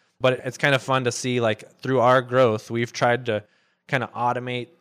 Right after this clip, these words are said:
to a point of a fault. And now we're kind of going back and being like, "How can we work more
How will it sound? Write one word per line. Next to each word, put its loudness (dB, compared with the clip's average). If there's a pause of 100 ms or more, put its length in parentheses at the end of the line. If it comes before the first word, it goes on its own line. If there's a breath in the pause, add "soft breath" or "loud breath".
(120)
to -2
a 2
point -2
of -6
a -8
fault. 0
And -10
now -2
we're -4
kind -8
of -8
going -4
back 0
and -12
being -10
like, -12
"How -2
can -12
we -8
work -6
more -2